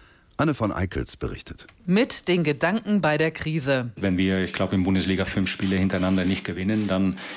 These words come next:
Speaker 3: ist die Unruhe da. Und das verstehe ich, das muss auch sein. Wenn man bei einem großen Verein arbeitet wie Dortmund, dann muss man gewinnen.
Speaker 2: Macht sich B-V-B-Trainer Peter Bosz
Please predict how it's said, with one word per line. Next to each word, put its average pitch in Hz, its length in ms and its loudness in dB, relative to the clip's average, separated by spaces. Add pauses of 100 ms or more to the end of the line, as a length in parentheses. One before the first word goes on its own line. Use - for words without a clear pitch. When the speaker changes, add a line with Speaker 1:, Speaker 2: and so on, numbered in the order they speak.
Speaker 3:
ist - 180 -2
die - 40 -2
Unruhe 101 340 2
da. 98 260 0
Und 104 140 0
das 101 120 -2
verstehe 104 340 0
ich, 98 100 -2
das 98 140 -2
muss 107 160 2
auch 98 140 0
sein. 95 280 0
Wenn 87 120 0
man 92 180 2
bei 92 60 2
einem 95 160 2
großen 95 320 0
Verein 95 240 0
arbeitet 92 520 0
wie 95 100 0
Dortmund, 104 520 -2 (560)
dann 104 100 2
muss 104 140 2
man 101 140 0
gewinnen. 87 340 -4
Speaker 2:
Macht 160 320 0
sich 151 300 -4
B-V-B-Trainer 175 760 0
Peter 180 320 0
Bosz 185 360 0